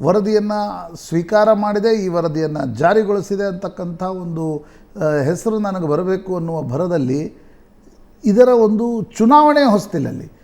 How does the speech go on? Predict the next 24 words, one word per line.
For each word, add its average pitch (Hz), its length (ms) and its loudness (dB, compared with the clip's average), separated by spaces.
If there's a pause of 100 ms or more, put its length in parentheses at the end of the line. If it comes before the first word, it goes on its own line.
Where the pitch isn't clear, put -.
(280)
ನೀವು 277 340 0 (180)
ಜೂನ್ 277 280 0
ಜುಲೈಯಲ್ಲೇ 269 500 6
ತಂದಿದ್ರೆ 240 800 0 (340)
ಸರಿಯಪ್ಪ, 202 380 2
ನಿಮ್ಗೊಂದು 165 800 -4 (120)
ಕಾರಣದಿಂದ 175 500 0
ತರ್ತಾ 156 380 -4
ಇದ್ದೀರಿ 139 320 -4
ಅಂತಕ್ಕಂಥದ್ದು. 147 840 -14 (300)
ಈ 214 100 4
ವರದಿ 247 340 4
ಮೊದಲು 262 340 2
ತಯಾರಿದೆ, 247 440 6
ಈ 139 180 2
ವರದಿ 202 280 2
ಏನು 226 120 2
ಈಗ 214 260 -2
ತಯಾರಾಗ್ತಾ 208 500 4
ಇಲ್ಲ. 143 160 2
ಈ 151 120 0
ವರದಿ 214 680 0 (300)
ಸಿದ್ದರಾಮಯ್ಯನವರ 226 920 2
ಕಾಲಘಟ್ಟದಲ್ಲೇ 208 1000 2